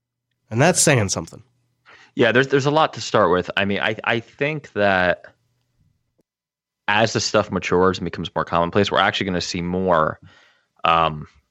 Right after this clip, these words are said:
Speaker 2: I don't know how to say, but, like, abstracted style frameworks like GoBot, um, and like R two, which I didn't mention in the show, but it's basically a Ruby implementation of GoBot, though it has a lot less hardware support.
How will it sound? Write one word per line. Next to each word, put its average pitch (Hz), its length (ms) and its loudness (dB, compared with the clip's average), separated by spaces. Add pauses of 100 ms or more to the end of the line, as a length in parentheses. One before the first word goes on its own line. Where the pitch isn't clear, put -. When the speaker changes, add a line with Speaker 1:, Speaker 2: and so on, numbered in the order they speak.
(180)
Speaker 2:
I 90 100 0
don't 85 120 0
know 85 80 -2
how 90 60 -4
to 85 80 -2
say, - 180 -6
but, - 120 -8
like, - 140 -4
abstracted 90 720 -2
style 78 360 0
frameworks 78 580 -6
like 82 240 0
GoBot, 76 460 -6 (500)
um, 82 280 0
and 90 160 -2
like 90 220 -2
R 80 160 0
two, 82 240 -6
which 85 160 -8
I 82 80 0
didn't 85 160 -2
mention 80 240 -6
in 78 40 -10
the 76 60 -6
show, 80 180 0
but - 120 -8
it's - 100 -8
basically 80 360 -4
a 65 80 -2
Ruby 82 320 -2
implementation 78 580 -6
of 73 100 -12
GoBot, 76 380 -2 (420)
though 95 140 2
it 87 80 0
has 90 240 0
a 90 40 -2
lot 85 300 2
less 71 160 -2
hardware 67 340 -6
support. - 440 -6